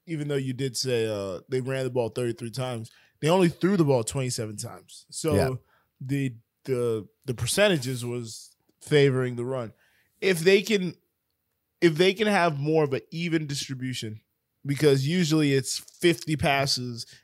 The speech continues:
Speaker 1: and ten runs and they just called it a day. If they can more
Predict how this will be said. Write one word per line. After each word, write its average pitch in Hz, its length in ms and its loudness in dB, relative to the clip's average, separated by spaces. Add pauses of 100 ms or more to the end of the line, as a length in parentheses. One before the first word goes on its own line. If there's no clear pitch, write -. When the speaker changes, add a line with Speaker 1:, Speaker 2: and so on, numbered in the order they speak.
(120)
Speaker 1:
and 123 200 -6
ten 147 300 2
runs 127 340 -2
and 127 80 0
they 123 120 2
just 113 160 -8
called 127 300 0
it 110 60 -4
a 110 80 -6
day. 113 320 0 (400)
If 151 200 0
they 175 120 4
can 180 220 0
more 165 240 2